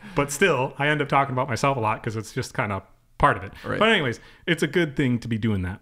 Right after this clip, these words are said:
Speaker 1: What do you
Speaker 2: Yeah.
Speaker 1: think has been your biggest mistake in your career that you've been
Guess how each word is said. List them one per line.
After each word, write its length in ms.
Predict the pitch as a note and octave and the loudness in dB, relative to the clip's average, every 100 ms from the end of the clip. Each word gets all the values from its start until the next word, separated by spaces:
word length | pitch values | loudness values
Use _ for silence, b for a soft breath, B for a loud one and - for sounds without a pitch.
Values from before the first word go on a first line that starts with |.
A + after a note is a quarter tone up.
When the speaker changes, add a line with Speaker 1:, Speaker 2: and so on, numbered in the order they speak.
| - | -4
Speaker 1:
What 140 | B2+ | -2
do 60 | A#3 | 0
you 60 | |
Speaker 2:
Yeah. 80 | C4 | 0
Speaker 1:
think 240 | - A3 G#3+ | 0 0 0
has 180 | F3 | -4
been 360 | C3+ D#3 D#3 D3+ | 0 0 0 0
your 140 | C3+ C3 | 0 2
biggest 320 | D3 C#3+ C3+ | 0 0 -2
mistake 500 | B2 - B2 A2+ - - | -4 0 0 -2 -8 -6
in 100 | A2+ | -2
your 140 | G#2+ | -2
career 400 | G#2 A2 G#2+ G2 | -2 -2 0 0
that 140 | F#2+ C#3 | -2 -6
you've 160 | A2+ | -4
been 320 | G#2+ G#2 G2+ | -2 -2 -4